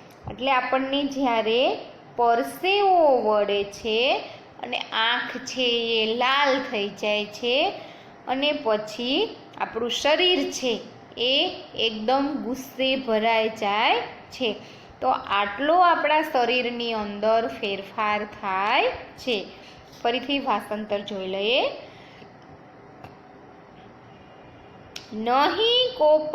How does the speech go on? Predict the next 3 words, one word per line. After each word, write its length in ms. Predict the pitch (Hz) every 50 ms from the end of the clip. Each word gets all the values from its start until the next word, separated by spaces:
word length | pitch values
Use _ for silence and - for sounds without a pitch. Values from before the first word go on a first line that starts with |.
| 330 330 330 330 330 320
કલુષિતા 1200 | 254 247 262 262 269 285 302 311 - - - 247 233 - - - 226 226 233 247 277 349 453 466 - - - - - - - - - - 226
વિમૃશતિ 1200 | 214 233 240 247 254 262 269 339 403 453 480 466 - - 427 392 403 403 - 392 392 403 403 415
મતિહિ 1080 | 381 294 269 262 262 262 - 320 320 330 320 330 320 294 240 233 240 262 302 381 494